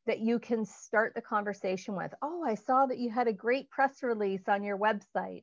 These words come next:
Or, "Wow, I just saw on the news last week that you were hosting a such and such event." Show that you've researched them.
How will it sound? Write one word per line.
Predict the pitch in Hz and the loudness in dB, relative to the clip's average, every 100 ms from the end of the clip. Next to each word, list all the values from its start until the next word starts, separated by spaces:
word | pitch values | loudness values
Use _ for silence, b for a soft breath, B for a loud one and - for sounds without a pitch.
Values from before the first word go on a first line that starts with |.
| - | 0
Or, | 202 196 196 b b b - | 6 6 6 b b b 2
"Wow, | 302 415 294 | 6 8 10
I | 208 208 | 8 8
just | 240 240 | 2 2
saw | 247 233 | 4 4
on | 226 | 4
the | 220 | 2
news | 220 240 262 254 | 2 2 2 4
last | 220 214 - | 4 4 0
week | 214 208 - | -2 -2 -2
that | 202 196 | -4 -2
you | 214 214 | -2 0
were | 208 202 196 196 b b _ - | 4 4 4 0 b b _ -2
hosting | 220 220 - 226 208 | 4 4 2 -2 0
a | 202 | 0
such | - 247 - | 2 0 0
and | 208 | -2
such | 190 175 - | -2 -4 -4
event." | 175 170 170 - _ _ _ - | -6 -6 -8 -16 _ _ _ -20
Show | - 254 254 277 | 4 8 10 10
that | 269 262 | 8 6
you've | 220 226 202 | 4 0 0
researched | 196 190 208 - - - | -2 0 -2 -2 -6 -10
them. | 139 | -10